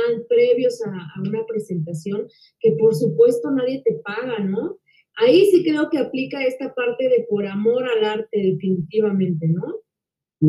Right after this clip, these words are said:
Speaker 2: es verdad. Imagínese, y uno no tiene ni para el transporte,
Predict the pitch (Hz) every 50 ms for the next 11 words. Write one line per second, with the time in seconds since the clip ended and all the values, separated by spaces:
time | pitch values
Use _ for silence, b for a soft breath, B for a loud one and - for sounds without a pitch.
0 | 143 135 131 139 143 143 135 123 147 143 - - - - _ - 160 156 156 143
1 | 135 143 156 165 165 160 160 151 - - 147 147 143 151 165 165 170 165 170 165
2 | 160 160 160 160 160 156 143 135 131 - - 127 127 123 110 - _ _ - -
3 | 139 139 139 139 139 139 139 - 139 131 131 127 -